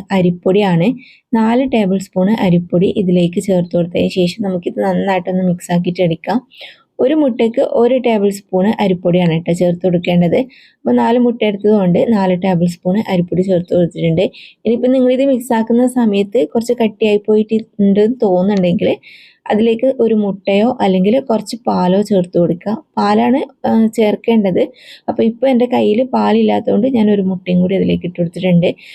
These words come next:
അപ്പോൾ ഇത് നല്ലോണം മിക്സ് ആക്കിയതിന് ശേഷം നമുക്കിത് സോസ് പാനിലേക്ക് ഒഴിച്ചു കൊടുക്കാം. അപ്പോൾ ഇത് ഒഴിക്കുന്നതിന് മുമ്പായിട്ട് സോസ് പാനിൽ നല്ല പോലെ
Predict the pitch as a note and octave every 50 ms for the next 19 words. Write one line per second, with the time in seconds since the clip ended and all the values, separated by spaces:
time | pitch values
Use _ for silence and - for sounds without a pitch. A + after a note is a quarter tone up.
0 | - - _ - A3 - A#3+ A#3+ B3+ B3 A#3+ A#3+ B3 B3+ C4 C4+ C4+ A#3 A#3 -
1 | - G#3+ F#3+ F#3 G3+ G#3 G#3 G3+ G3 F#3+ F3+ F3 F3+ G3+ G3+ F#3+ F3+ F3+ F3+ F#3+
2 | F3 G3+ B3+ - - - F#3+ F#3 F3+ - - - F#3 F3+ F3 F3 F3 - F#3+ F#3+
3 | F3+ F3+ - - D#3+ - - D#3 - - - - _ _ _ _ _ _ _ _
4 | _ _ _ _ _ - A#3 A3+ C4 B3+ C4 B3+ A#3 A3+ - C4 B3+ B3+ C4 C#4+
5 | D#4 D4+ D4 C4+ B3+ A#3+ B3 A#3 A#3 A#3 A#3 C#4+ C4+ C4 A#3 A3 A3 - _ -
6 | A3 G#3+ G#3 G#3+ A#3 A#3 A3+ G#3 G3+ G3+ G#3 G3+ G3+ G#3 G3 F#3+ F#3+ G3+